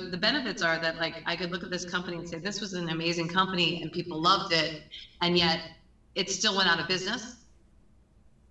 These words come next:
And that gave me some perspective on my company. Um, I also learned how to shut down a company well, <laughs> the right way. And, um, you know, I was, it, it was difficult because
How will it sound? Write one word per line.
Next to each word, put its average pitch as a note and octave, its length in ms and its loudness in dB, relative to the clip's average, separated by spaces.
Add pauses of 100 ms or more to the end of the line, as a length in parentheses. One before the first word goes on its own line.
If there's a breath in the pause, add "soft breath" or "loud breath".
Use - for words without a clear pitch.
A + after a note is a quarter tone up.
(160)
And G3+ 160 2
that G#3+ 180 2
gave G#3+ 140 2
me G3 80 0
some G3 160 -4
perspective F#3 440 -4
on E3+ 120 2
my E3+ 100 -2
company. G#3 640 -6 (880 soft breath)
Um, E3+ 580 4 (440)
I G#3 100 6
also G#3+ 240 2
learned F#3+ 240 0
how F#3 140 0
to F3+ 180 0
shut F#3+ 240 -2
down F3+ 140 2
a F3 80 -4
company F3 300 -4
well, F#3 380 -2
<laughs> - 60 -6
the A#3 400 4
right F3+ 180 4
way. G#3 280 0 (540 loud breath)
And, A3 540 4
um, G3 540 2 (720)
you A3+ 100 -2
know, G#3 340 4
I G#3+ 100 2
was, A3 400 -6
it, - 240 -18 (300)
it A#3 100 -6
was A#3 160 -2
difficult A#3 600 -2
because F#3 720 0